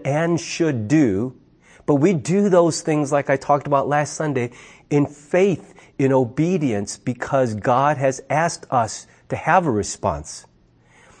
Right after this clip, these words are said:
But our confidence, our hope, our tr-, our deepest trust is not placed on what we do.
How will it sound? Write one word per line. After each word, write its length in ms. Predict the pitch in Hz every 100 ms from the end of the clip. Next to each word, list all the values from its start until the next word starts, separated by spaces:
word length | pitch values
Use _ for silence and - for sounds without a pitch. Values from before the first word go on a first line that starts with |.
| -
But 140 | - 139
our 100 | 139
confidence, 840 | - - 180 233 - 226 170 196 - - -
our 120 | -
hope, 400 | - - 208 208 -
our 140 | 120
tr-, 240 | 120 - -
our 100 | 117
deepest 500 | 107 165 208 190 -
trust 560 | - - 208 185 - - - -
is 200 | 147 107
not 280 | 139 208 220
placed 400 | - 170 170 - -
on 180 | 131
what 200 | 123 123
we 300 | 117 107 175
do. 320 | 143 107 101